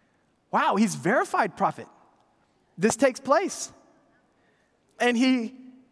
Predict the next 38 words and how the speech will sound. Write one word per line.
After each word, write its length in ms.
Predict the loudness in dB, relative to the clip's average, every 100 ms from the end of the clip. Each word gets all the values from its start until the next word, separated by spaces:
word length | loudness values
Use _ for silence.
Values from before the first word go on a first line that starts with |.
| _ _ _ _ _ -2
uh, 160 | 2 2
if 100 | 0
the 80 | 0
sign 180 | 0
or 60 | 0
wonder 100 | 0
takes 140 | -2
place, 340 | 0 -2 -2 -8 -2
and 140 | 0
he 120 | 2
says, 380 | 2 2 2 2
"Let 180 | 2 2
us 140 | 0
follow 300 | 0 2 4
other 240 | 2 2 0
gods, 560 | 0 -2 -6 -12 -12 _ _ _
gods 260 | -2 0 0
you 80 | -2
have 140 | -2
not 160 | -2 0
known, 460 | 0 0 -4 -8 -16 -12
and 80 | 0
let 100 | 0
us 100 | 0
worship 420 | 0 0 -2 -8
them." 280 | -6 -8 -8 _ _ _
You 140 | -14 -4
must 280 | -4 -4
not 240 | -2 -2 0
listen 300 | -2 -2 -6
to 100 | -4
the 80 | -4
words 500 | -4 -6 -6 -14 -12
of 140 | -8
that 160 | -8 -8
prophet 340 | -6 -6 -6
or 60 | -12
dreamer. 420 | -10 -10 -10 -12